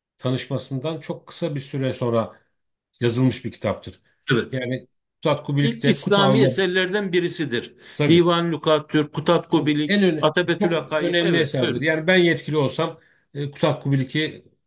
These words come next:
Speaker 1: orta öğretimde muhakkak, e, okuturum, e, çocuklara.
Speaker 2: Çok
Speaker 1: E,
Speaker 2: önemli.
Speaker 1: kut-, kut alma bilgisi ama bir özelliği var. E,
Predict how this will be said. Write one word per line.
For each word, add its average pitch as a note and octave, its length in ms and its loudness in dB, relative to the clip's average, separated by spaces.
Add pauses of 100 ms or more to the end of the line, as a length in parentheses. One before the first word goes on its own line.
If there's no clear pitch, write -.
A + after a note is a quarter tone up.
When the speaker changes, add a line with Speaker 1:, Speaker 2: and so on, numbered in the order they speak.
(300)
Speaker 1:
orta C#3+ 260 -2
öğretimde C3+ 380 0
muhakkak, C3+ 480 -2
e, A2 360 -20 (420)
okuturum, C3+ 540 -4 (100)
e, G#2 380 -10
çocuklara. G#2+ 600 -6 (300)
Speaker 2:
Çok F#3 180 0
Speaker 1:
E, - 0 -
Speaker 2:
önemli. G#2+ 420 -4 (200)
Speaker 1:
kut-, C#3+ 460 -4
kut F#3 160 -2
alma D#3 320 0
bilgisi C3 500 -2
ama E3 220 -4
bir F3+ 140 4
özelliği C#3+ 500 -2
var. E3+ 240 -4 (720)
E, A#2 220 -10